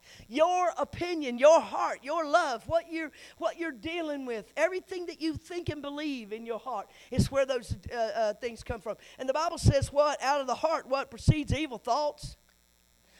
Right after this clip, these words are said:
Nothing, you have to give your heart to the Lord continuously. I'm talking to Christians been in the, in, in the faith forty years. You still will be tested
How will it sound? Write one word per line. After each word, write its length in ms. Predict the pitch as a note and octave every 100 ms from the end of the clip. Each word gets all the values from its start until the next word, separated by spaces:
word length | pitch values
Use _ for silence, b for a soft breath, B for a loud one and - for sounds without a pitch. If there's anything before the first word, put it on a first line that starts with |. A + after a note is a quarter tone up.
| b b -
Nothing, 540 | D4 F#4 F#4 D#4+ D4+ D4+
you 140 | F4
have 260 | D#4+ F4+ -
to 100 | C#4
give 300 | A#3+ E4+ F4
your 160 | D#4
heart 340 | D4 E4+ F#4 -
to 100 | D4+
the 100 | C#4+
Lord 380 | C#4+ F4+ D#4+ -
continuously. 680 | E4+ - F4+ F#4 - B3+ B B -
I'm 240 | F#4 A4+
talking 380 | - G4 G#4 F4
to 80 | E4
Christians 440 | F4 F4+ - B3
been 220 | A3+ D#4
in 120 | D4+ C#4+
the, 140 | C4+ -
in, 240 | D4 C#4 -
in 280 | C#4+ C#4+ - b b
the 100 | B3+
faith 380 | - D#4+ F4+ F#4
forty 320 | - F4 G4
years. 560 | F#4+ G4 F#4+ A#3 G3 - b b
You 180 | D#4 G4+
still 420 | - - G4 G#4
will 120 | F#4
be 100 | F4+
tested 600 | F#4+ - E4+ G4 - F4+